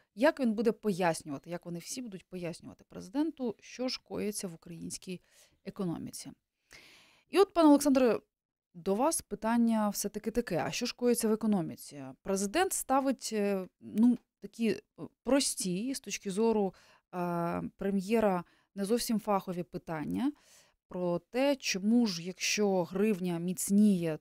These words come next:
то купівельна спроможність падає. І взагалі, чому гривня зміцнюється? Які передумови для цього є? Мені здається, що це питання цілком слушні. Чому над ними так, е, іронізують,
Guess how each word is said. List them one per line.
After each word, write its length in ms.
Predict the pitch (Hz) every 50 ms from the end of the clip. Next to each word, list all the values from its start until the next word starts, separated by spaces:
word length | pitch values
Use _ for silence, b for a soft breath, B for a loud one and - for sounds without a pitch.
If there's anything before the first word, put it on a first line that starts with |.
| _ _
то 380 | - 185 180 175 170 170 160 120
купівельна 520 | - - 170 - 180 190 185 180 170 160
спроможність 800 | - - - - 185 190 185 180 170 160 160 165 151 - - -
падає. 320 | - - - 247 233 240 220
І 40 |
взагалі, 360 | 214 214 233 233 269 320 392 359
чому 300 | - - 226 208 202 190
гривня 400 | 175 185 190 190 170 180 180 175
зміцнюється? 840 | 156 160 180 175 165 - - - 156 - - - - - - 175 _ b b b b b b b b
Які 280 | - 190 185 - 254 247
передумови 640 | - - 240 240 240 202 247 226 247 226 190 180
для 180 | 160 156 165 165
цього 280 | - - 165 165 165
є? 120 | 165 160 160
Мені 180 | - 170 202
здається, 220 | 254 262 339 311 -
що 40 | -
це 60 | 277
питання 340 | - 262 - 277 269 262 240
цілком 320 | - 240 226 - 240 226
слушні. 680 | 202 - - 214 214 208 175 - - - 160 143 110 - _ b b b b b b b b
Чому 680 | - - 262 247 311 349 359 370 359 339 330 320 302
над 260 | 269 254 262 254 208 214
ними 360 | 240 262 269 262 254 247 240 - _ _
так, 340 | - 226 220 220 _ _ - 196
е, 580 | 196 190 196 190 190 185 185 180 175 180 180 -
іронізують, 880 | 196 190 196 196 190 185 170 165 208 226 226 220 202 190 - - -